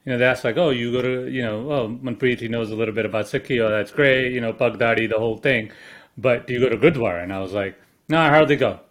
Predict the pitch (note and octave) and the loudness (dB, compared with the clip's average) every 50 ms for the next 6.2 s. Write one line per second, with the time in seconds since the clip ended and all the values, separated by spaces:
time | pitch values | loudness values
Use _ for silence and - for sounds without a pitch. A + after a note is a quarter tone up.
0 | _ _ _ _ A#2+ A2+ A#2+ A#2+ A2+ A#2 A2 G#2+ G#2 G2 G2+ F#2 F2 F#2+ F#2 F#2 | _ _ _ _ -4 -2 0 0 0 0 -2 -4 -4 -4 -6 -8 -8 -10 -10 -8
1 | G2 A2 A#2+ B2+ C3 C3 B2 B2+ A#2+ - B2 A2+ B2 C3 C3 C3+ C3 C3 B2+ B2+ | -6 -4 -2 -2 0 2 0 0 2 0 2 2 4 4 6 4 4 2 0 -2
2 | A#2 G#2+ A2+ G#2+ G#2+ G#2+ G#2 G#2 G2+ - - - A2 G2 G#2 G2 - B2 A2+ A2 | -2 -2 -2 -2 -2 -4 -6 -6 -8 -8 -8 -6 -6 -6 -6 -4 0 2 2 2
3 | A2 G#2+ A2 G#2+ A#2 A2 G#2+ G#2+ G#2+ G#2+ G#2 F#2+ G#2+ G#2 G2+ G2+ G2+ G2+ G2 F#2 | 2 0 -2 -2 -2 -2 -2 -2 -4 -6 -6 -4 -4 -4 -4 -4 -4 -4 -4 -4
4 | G#2+ G2+ G2+ F#2+ - A2 G2+ G2+ A2 G#2+ G#2+ G#2+ G#2+ A2 A2 G#2+ G#2 A2 G#2+ A2+ | -6 -6 -6 -6 -8 -10 -10 -6 -4 -4 -4 -4 -4 -6 -6 -4 -2 -2 0 -2
5 | A2+ - - - - - - - - - _ _ - A#2 G#2+ A2 G#2+ G2+ G2+ G2+ | -2 -4 -8 -18 -20 -20 -20 -20 -20 -20 _ _ -8 -4 -2 -2 -2 -2 -4 -6
6 | G2+ G#2+ G2+ F#2 | -6 -6 -6 -6